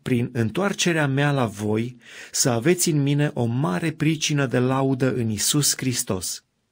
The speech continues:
Numai purtați-vă într-un chip vrednic de Evanghelia lui Hristos, pentru ca, fie că voi veni să vă văd,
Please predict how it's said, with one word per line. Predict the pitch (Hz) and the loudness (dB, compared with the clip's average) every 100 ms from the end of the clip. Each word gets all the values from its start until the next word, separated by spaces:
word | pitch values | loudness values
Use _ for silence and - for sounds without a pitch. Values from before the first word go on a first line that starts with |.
| _ _ _ _ - - - | _ _ _ _ -20 -20 -16
Numai | - 127 190 208 202 - | 0 2 4 2 0 0
purtați-vă | 139 127 - 208 208 175 165 | 2 2 0 0 0 2 2
într-un | 151 151 143 | 0 0 -2
chip | - 170 | -2 -4
vrednic | 151 120 123 165 156 127 107 104 | -4 -2 2 2 2 0 -2 0
de | 117 | 2
Evanghelia | 123 117 123 123 151 147 143 | 2 2 0 2 4 4 2
lui | 139 135 | 0 -2
Hristos, | 143 139 - 120 92 - - _ - - - - | -2 -2 0 0 -2 -6 -10 _ -20 -18 -20 -2
pentru | 139 117 123 | 0 2 0
ca, | 123 113 - - | 0 -2 -2 -8
fie | - 170 190 | -4 2 2
că | 190 | 2
voi | 165 165 | 2 2
veni | 156 156 151 | 2 2 2
să | - | 0
vă | 143 143 | 0 -2
văd, | 117 101 - | -2 -4 -4